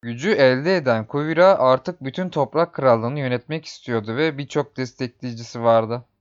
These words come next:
Kuvira Cumhuriyet şehrine saldırdığında Korra tarafından engellendi ve şehrin ortasında bir ruh portalı açıldı.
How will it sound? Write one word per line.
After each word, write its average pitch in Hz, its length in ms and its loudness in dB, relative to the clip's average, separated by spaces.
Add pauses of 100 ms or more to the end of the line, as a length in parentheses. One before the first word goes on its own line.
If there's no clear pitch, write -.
(600)
Kuvira 180 480 -2
Cumhuriyet 165 560 -4
şehrine 123 500 -4
saldırdığında 127 960 -2
Korra 190 380 2
tarafından 135 600 -6
engellendi 139 960 0
ve 175 120 -2
şehrin 147 420 -6
ortasında 143 640 -2
bir 127 100 -6
ruh 123 160 -6
portalı 117 500 -2
açıldı. 117 500 -4